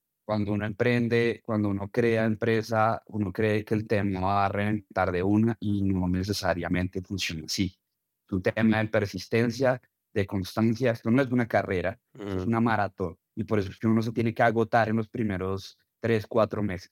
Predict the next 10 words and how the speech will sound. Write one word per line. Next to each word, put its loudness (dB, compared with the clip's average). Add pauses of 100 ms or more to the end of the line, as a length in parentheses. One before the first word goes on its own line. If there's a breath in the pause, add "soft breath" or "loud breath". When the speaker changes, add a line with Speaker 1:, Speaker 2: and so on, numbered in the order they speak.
(140)
Speaker 1:
Es -20
un -8
tema 0
de 0 (300)
pueden 2
ser 0
uno, 2
dos, 2
tres 0
años. -4